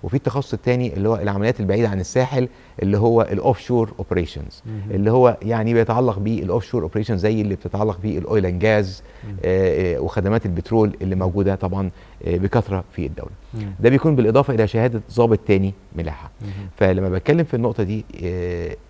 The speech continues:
Speaker 1: ال-، شهادة الضابط تاني ملاحة
Speaker 2: مم.
Speaker 1: بتؤهل الشخص إنه يعمل على ظهر السفن
Speaker 2: مم.
Speaker 1: جميعا بأنواعها كلها،
Speaker 2: مم.
Speaker 1: سفن بترول، سفن غاز، سفن بضائع،
Speaker 2: مم.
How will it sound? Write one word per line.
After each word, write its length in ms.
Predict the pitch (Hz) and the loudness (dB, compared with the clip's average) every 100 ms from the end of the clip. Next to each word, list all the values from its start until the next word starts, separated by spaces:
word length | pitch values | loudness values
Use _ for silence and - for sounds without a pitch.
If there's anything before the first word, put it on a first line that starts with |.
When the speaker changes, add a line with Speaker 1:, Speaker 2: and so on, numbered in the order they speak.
| - | -16
Speaker 1:
ال-، 320 | 73 - - | -14 -14 -14
شهادة 320 | - 101 143 143 123 | -4 0 2 2 -2
الضابط 500 | 104 92 117 143 143 | -2 -2 2 4 4
تاني 280 | 135 131 | 4 2
ملاحة 340 | 104 107 101 139 - - - | 2 0 -2 -8 -12 -20 -18
Speaker 2:
مم. 60 | 104 92 | -14 -12
Speaker 1:
بتؤهل 360 | - - 143 147 | -2 2 4 4
الشخص 340 | 110 143 - | 2 -2 -4
إنه 180 | - 110 | -2 0
يعمل 280 | 127 120 101 | 2 2 0
على 240 | 98 107 | 2 2
ظهر 280 | 101 117 110 - | 4 2 2 -2
السفن 340 | - 110 - | -4 -4 -2
Speaker 2:
مم. 80 | 98 - - 95 - - 95 | -4 -6 -12 -14 -16 -14 0
Speaker 1:
جميعا 360 | 104 117 117 | 2 4 4
بأنواعها 520 | 101 87 95 113 - 90 | 2 2 2 2 0 -4
كلها، 320 | 82 85 73 - 107 | -4 -6 -6 -10 -10
Speaker 2:
مم. 60 | 101 | -8
Speaker 1:
سفن 260 | 104 107 85 | -2 -2 -2
بترول، 420 | 82 113 117 110 | -4 0 0 0
سفن 320 | - 90 90 | -4 -6 -6
غاز، 340 | 85 110 110 | -2 -2 -2
سفن 360 | 101 92 92 87 - - - - | -4 -8 -8 -8 -10 -18 -20 -6
بضائع، 560 | 95 95 120 104 113 | 0 4 6 6 4
Speaker 2:
مم. 60 | 110 | 2